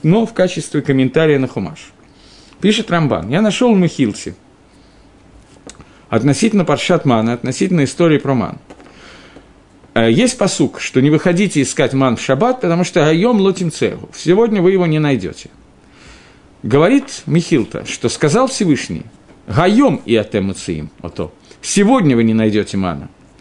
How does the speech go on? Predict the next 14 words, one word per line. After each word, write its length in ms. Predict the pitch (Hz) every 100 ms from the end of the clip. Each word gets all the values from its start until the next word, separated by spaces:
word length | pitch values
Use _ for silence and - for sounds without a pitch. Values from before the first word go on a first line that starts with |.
| - -
Аваль 300 | 131 170 170
атем 260 | 170 254
муциим 340 | 240 208 202 180
ото 200 | 160 160
ламахар. 460 | 143 127 - - -
Но 160 | 107 139
завтра 380 | 208 233 -
вы 100 | 160
его 140 | 170 160
найдете. 460 | 143 113 82 - - _ _ _ _ _ - - - - - -
Раби 280 | 123 160
Лезер 400 | 190 262 262 233 - -
Гасаме 500 | 135 151 160 190 226
говорит 460 | 170 160 135 80